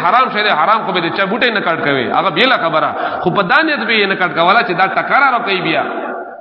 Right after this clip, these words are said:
اوس زمانه کې چې کله فصلونه راغټ شي، نو خلک څه کوي؟ خلک د ځان نه کیسه وکړي چې دا ویړکي مړکي ویږي میږي نه ماتوي. هلکه یو بالر وتېدو،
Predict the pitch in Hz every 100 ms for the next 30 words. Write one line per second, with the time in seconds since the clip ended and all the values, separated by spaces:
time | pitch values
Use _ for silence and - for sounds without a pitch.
0 | - _ _ _ _ _ _ 208 285 240
1 | 247 247 262 262 220 226 226 247 226 202
2 | - 226 254 226 185 240 247 277 302 -
3 | - - - 147 - 208 180 233 220 202
4 | - - 208 220 - - - - _ _
5 | _ _ _ _ _ _ - 208 233 -
6 | - - 151 143 220 208 190 156 196 190
7 | 185 165 175 196 190 185 180 - 175 196
8 | 160 170 151 160 156 139 131 135 165 226
9 | 226 202 180 202 240 240 247 247 247